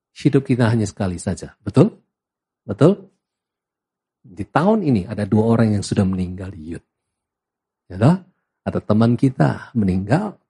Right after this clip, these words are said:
mendadak. Ada satu lagi meninggal karena sakit. Usia di bawah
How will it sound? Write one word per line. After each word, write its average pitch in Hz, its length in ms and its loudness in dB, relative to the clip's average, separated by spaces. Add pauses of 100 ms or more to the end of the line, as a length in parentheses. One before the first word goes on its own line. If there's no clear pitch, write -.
(1000)
mendadak. 90 560 0 (760)
Ada 90 280 -4
satu - 160 -6
lagi 101 320 0
meninggal 139 400 2
karena 170 240 0
sakit. - 400 -2 (1300)
Usia 170 480 -2
di 156 160 0
bawah 170 520 0